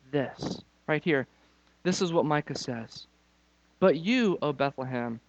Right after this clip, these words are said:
Ephrathah, you ha-, you who are too little to be among the clans of Judah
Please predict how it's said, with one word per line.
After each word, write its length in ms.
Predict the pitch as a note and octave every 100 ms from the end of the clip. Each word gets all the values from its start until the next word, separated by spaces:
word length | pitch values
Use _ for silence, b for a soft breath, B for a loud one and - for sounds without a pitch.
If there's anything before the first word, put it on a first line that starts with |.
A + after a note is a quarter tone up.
| _ _ _ _ _ _ _
Ephrathah, 540 | D3+ D3 D3 - B2 A2+ b b b
you 180 | G3+
ha-, 300 | G#3+ F3+ F3+ -
you 240 | D3 B3+
who 100 | G3
are 120 | E3
too 260 | C#3+ - B3
little 260 | G#3+ G3+ F#3+
to 120 | F3+
be 160 | E3
among 420 | D3+ D3 E3 F3+ E3
the 80 |
clans 460 | C#3+ - F3 E3+ D#3
of 140 | C#3
Judah 460 | - F3+ F#3+ C3 B2